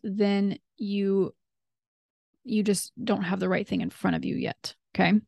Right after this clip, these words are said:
So the gut and sacral authority,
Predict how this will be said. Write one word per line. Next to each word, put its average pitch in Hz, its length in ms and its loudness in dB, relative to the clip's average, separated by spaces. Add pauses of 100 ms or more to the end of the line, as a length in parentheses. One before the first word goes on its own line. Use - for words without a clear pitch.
(840)
So 208 360 6 (1500)
the 233 260 4
gut 233 460 4
and 220 180 2
sacral - 380 0
authority, 180 800 -4